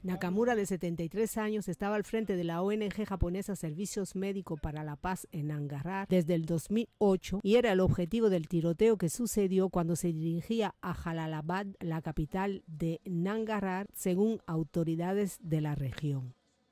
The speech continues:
El médico japonés murió el miércoles tras el ataque al auto en el que viajaba. También murieron sus guardaespaldas, el conductor y otro pasajero. Los talibanes, que junto al Estado Islámico operan en toda la provincia,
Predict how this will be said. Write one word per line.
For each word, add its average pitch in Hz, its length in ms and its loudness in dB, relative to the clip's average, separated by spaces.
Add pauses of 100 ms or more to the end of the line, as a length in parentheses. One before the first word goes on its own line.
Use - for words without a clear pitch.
El 175 100 4
médico 220 340 6
japonés 214 460 4
murió 202 380 6
el 202 100 4
miércoles 202 540 4
tras 175 240 -2
el 165 100 2
ataque 196 400 0
al 175 180 -2
auto 190 380 0
en 160 160 -2
el 160 140 -4
que 165 100 0
viajaba. 180 640 0 (320)
También 170 340 4
murieron 220 420 4
sus - 500 -2 (240)
guardaespaldas, 180 1400 -2
el 160 160 -2
conductor 175 640 0
y 165 160 0
otro 180 220 0
pasajero. 151 720 -6
Los 185 140 4
talibanes, 214 800 2
que 180 120 2
junto 180 260 2
al 175 80 2
Estado 220 420 2
Islámico 208 760 0
operan 202 480 0
en 170 160 0
toda 202 260 2
la 196 140 0
provincia, 185 680 0